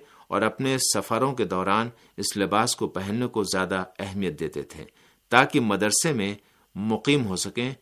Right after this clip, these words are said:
نہ کہ خانقاہ میں۔ حالانکہ ان کے خطبوں میں تصوف کی علامات بہت نمایاں تھیں کہ جس کے مطابق ان کو صوفی عارف سمجھا جا سکتا ہے۔ قدم بقدم خدا سے ملاقات تک نامی کتاب میں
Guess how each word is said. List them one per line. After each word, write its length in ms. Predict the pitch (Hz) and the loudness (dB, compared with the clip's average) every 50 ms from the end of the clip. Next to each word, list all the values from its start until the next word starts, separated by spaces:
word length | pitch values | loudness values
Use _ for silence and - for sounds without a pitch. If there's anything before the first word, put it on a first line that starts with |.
| _ _ - | _ _ -10
نہ 240 | 92 98 113 120 127 123 | -4 0 2 2 2 2
کہ 140 | - 107 98 95 | 0 -2 -2 -2
خانقاہ 580 | - - 95 87 87 87 - - 90 90 87 76 | -2 -4 -4 -4 -4 -4 -2 0 0 0 0 -4
میں۔ 180 | 73 71 60 - _ _ _ _ _ _ _ _ _ - | -10 -12 -12 -14 _ _ _ _ _ _ _ _ _ 0
حالانکہ 340 | 110 117 131 156 175 170 170 | 2 4 4 4 4 2 0
ان 100 | 160 160 | -2 0
کے 100 | 143 143 | 0 0
خطبوں 380 | - - - 123 123 139 147 135 | 0 0 -4 -2 2 2 2 2
میں 160 | 104 85 73 - - _ _ _ _ _ _ | 2 -2 -4 -6 -12 _ _ _ _ _ _
تصوف 520 | - 113 - - 127 123 131 151 170 165 - | -2 -2 0 2 2 2 2 0 -2 -2 0
کی 140 | - 147 117 | 0 2 2
علامات 480 | 104 98 95 90 92 95 101 110 120 - - - | 4 4 2 2 2 2 2 2 0 -2 -8 -12
بہت 260 | - 110 110 123 113 - | -10 -6 -4 -4 -2 -2
نمایاں 380 | 98 87 85 85 98 107 113 | -2 0 0 0 0 0 -2
تھیں 240 | 113 - - 135 143 147 - - - _ _ | -2 -4 -6 -8 -8 -8 -12 -20 -20 _ _
کہ 80 | - 104 | -4 -2
جس 180 | 101 98 - - | 0 0 0 -2
کے 60 | 113 | -2
مطابق 520 | 101 98 95 - 95 104 110 123 117 - | -2 -2 0 0 0 0 0 -2 -2 -4
ان 120 | 98 101 101 | -6 -6 -2
کو 160 | - 117 110 110 - - | -2 0 0 0 -2 -2
صوفی 360 | - 110 107 - - 131 127 - | -2 -4 -4 -2 -2 -4 -2 -2
عارف 400 | - 90 92 90 98 110 - - _ _ _ _ _ _ - - - | -2 -2 0 0 -2 -2 -4 -8 _ _ _ _ _ _ -6 -4 -2
سمجھا 280 | 110 104 107 104 104 | 0 0 0 0 0
جا 140 | 92 87 82 | 0 0 -2
سکتا 400 | 78 - 80 - - 78 71 76 | -4 -6 -10 -8 -8 -8 -8 -6
ہے۔ 120 | 80 73 - - _ _ _ _ _ _ _ _ _ _ _ _ | -8 -10 -12 -14 _ _ _ _ _ _ _ _ _ _ _ _
قدم 340 | - 117 113 147 156 156 151 | 2 4 6 6 4 6 6
بقدم 420 | 143 139 - - 127 127 143 147 | 4 4 6 6 4 6 4 2
خدا 380 | 143 - - 117 107 120 127 131 | 0 -2 -2 -2 2 4 4 4
سے 180 | 127 - - 131 | 4 2 2 2
ملاقات 680 | 123 104 95 95 98 90 - - 107 104 104 - _ _ | 2 2 2 2 2 2 2 0 0 0 0 -4 _ _
تک 240 | - 107 98 - - _ | 0 0 0 -2 -8 _
نامی 360 | - 98 101 95 95 107 110 98 | -6 0 0 0 2 0 -2 -2
کتاب 420 | - 95 - - 104 110 - 104 | -4 -6 0 2 4 4 4 2
میں 180 | 98 107 123 | 0 -2 -2